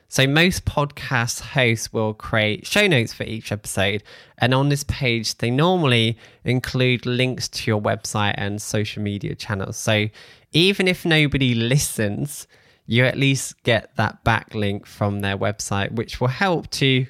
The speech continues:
contribute to your ongoing marketing efforts, as well as growing your reputation.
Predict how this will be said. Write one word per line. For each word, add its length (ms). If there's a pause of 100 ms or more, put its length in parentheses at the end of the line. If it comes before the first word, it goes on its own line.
(120)
contribute 680
to 180
your 220 (340)
ongoing 760 (200)
marketing 520
efforts, 480 (320)
as 280
well 240
as 260 (220)
growing 380
your 200
reputation. 880